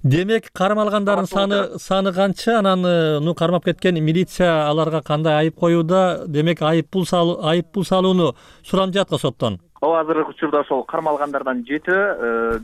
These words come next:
Speaker 2: Биринчи Май райондук милициясына алып барып, ал жерден, э, протокол түзүлүп, анан Биринчи Май райондук сотуна келди. Ар бир, э, кармалган адамды өз өзүнчө карап жатат сот. Э, коомдук жактоочусу болуп, Азиз Абдрасулов укук коргоочу жүрөт. Э, ошол укук коргоочунун айтымында, ошол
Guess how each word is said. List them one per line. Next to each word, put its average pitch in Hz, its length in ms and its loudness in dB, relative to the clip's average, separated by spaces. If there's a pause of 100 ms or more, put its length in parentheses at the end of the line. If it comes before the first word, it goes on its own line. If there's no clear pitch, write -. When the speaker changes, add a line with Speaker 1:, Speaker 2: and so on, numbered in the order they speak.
Speaker 2:
Биринчи 127 400 -8
Май 127 140 0
райондук 123 360 -2
милициясына 127 440 -4
алып 120 100 -4
барып, 131 200 0
ал 117 120 0
жерден, 117 340 -2
э, 107 220 0
протокол 127 500 -2
түзүлүп, 135 280 -2
анан 113 200 0
Биринчи 120 240 -6
Май 117 140 0
райондук 113 260 -4
сотуна 123 320 -2
келди. 143 300 -2 (440)
Ар 143 160 -6
бир, 135 140 -8
э, 113 840 -4
кармалган 139 420 -2
адамды 131 320 -2
өз 131 140 0 (200)
өзүнчө 120 460 -2
карап 139 260 -4
жатат 175 220 -2 (100)
сот. 233 140 -2 (400)
Э, 113 720 -2 (640)
коомдук 151 560 -4
жактоочусу 147 480 -4
болуп, 131 220 0
Азиз 135 200 -4
Абдрасулов 135 680 -2
укук - 100 -18
коргоочу 127 680 -2
жүрөт. 139 320 -2 (160)
Э, 117 280 2
ошол 123 160 -4
укук - 100 -10
коргоочунун 131 500 0
айтымында, 123 460 0
ошол 117 200 -2